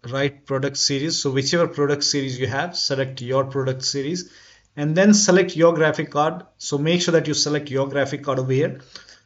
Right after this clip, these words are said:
Now, if you have Windows ten, select Windows ten. If you have Windows eleven, select Windows eleven and then click on Start Search and then scroll down. The latest G force Game Ready driver right now is driver version five four six dot zero one.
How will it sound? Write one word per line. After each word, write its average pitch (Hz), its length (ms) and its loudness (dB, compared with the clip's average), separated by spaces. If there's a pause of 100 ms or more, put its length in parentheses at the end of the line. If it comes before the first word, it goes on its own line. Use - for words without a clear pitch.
(160)
Now, 151 100 -2
if 156 200 0
you 190 60 6
have 180 160 8
Windows 175 400 4
ten, 180 260 2
select 147 340 0
Windows 139 340 0
ten. 165 260 -4
If - 180 -8
you 135 60 -2
have 131 140 0
Windows 135 360 0
eleven, 139 340 -2
select 131 360 -4
Windows 123 400 -6
eleven 139 520 -4 (480)
and 143 160 -4
then 170 340 -4 (200)
click 151 160 -2
on 143 140 0
Start 135 340 0
Search - 480 0 (380)
and 143 180 -2
then 170 140 0
scroll 170 360 2
down. 147 400 -2 (500)
The 135 160 0
latest 175 580 4
G 170 280 -2
force 165 500 -2
Game 143 300 -2
Ready 147 320 0
driver 131 360 0
right 123 340 -4
now 139 140 -4
is 127 420 -6 (340)
driver 135 360 0
version 127 440 -2
five 131 380 -4
four 131 300 -4
six - 320 -6
dot 120 400 -6
zero 120 280 -4
one. 104 320 -10